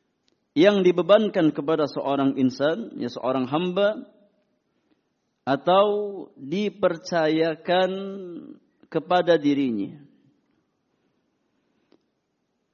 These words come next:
فهي تشمل حقوق الله عليه كالفرائض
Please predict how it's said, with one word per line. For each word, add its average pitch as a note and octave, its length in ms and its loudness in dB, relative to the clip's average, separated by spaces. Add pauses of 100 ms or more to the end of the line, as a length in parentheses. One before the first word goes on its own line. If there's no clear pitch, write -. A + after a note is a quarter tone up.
(720)
فهي G#3+ 480 4
تشمل A#3 600 0 (200)
حقوق G#3 600 -6
الله F#3+ 560 4 (160)
عليه E3+ 880 0 (3000)
كالفرائض G3+ 1120 4